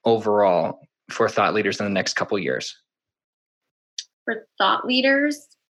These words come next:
Speaker 1: Mm-hmm. Speakers, coaches, consultants. It
Speaker 2: Yeah.
Speaker 1: probably depends on the industry, but, like, overall,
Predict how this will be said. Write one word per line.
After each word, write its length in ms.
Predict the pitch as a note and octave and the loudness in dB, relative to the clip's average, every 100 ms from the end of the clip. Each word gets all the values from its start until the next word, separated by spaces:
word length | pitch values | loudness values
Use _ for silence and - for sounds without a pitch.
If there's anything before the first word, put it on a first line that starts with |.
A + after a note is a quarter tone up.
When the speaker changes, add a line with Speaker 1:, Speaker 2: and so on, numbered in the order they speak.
| _ _ | _ _
Speaker 1:
Mm-hmm. 300 | A2 G#2+ F#3 - | -8 -6 -8 -10
Speakers, 500 | - B2 C3+ B2+ B2 | -4 -2 2 2 2
coaches, 380 | - B2+ A#2+ - | 0 0 0 -4
consultants. 760 | A#2 - A#2 - A#2+ B2 - - - - - - - | -2 0 0 2 0 0 -4 -10 -18 -18 -18 -18 -20
It 60 | - | -16
Speaker 2:
Yeah. 120 | - E3 | -6 2
Speaker 1:
probably 240 | B2+ B2 | 4 2
depends 460 | - - B2 C3 B2 | 0 -4 0 2 2
on 100 | A2 | 2
the 80 | |
industry, 420 | A#2+ B2+ - A2+ G#2+ | 2 2 2 0 0
but, 120 | G#2+ | 0
like, 200 | G#2 G2 - | -2 -2 -6
overall, 680 | - C3 B2 A#2+ A2+ A2 G#2+ | -2 0 2 4 4 4 2